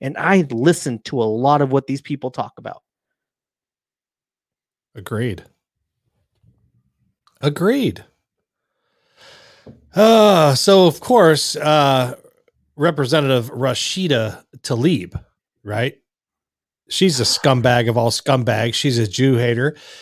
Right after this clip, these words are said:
Speaker 2: Uh, she's a Democrat out of Michigan. She said, "Well, the passage of the holiday was long overdue." So look at the people that are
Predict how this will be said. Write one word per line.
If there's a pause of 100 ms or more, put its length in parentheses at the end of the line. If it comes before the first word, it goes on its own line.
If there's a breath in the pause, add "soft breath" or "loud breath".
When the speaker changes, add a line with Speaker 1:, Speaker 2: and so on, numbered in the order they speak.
(220 loud breath)
Speaker 2:
Uh,
she's
a
Democrat
out
of
Michigan.
She
said,
"Well,
the
passage
of
the
holiday
was
long
overdue."
So
look
at
the
people
that
are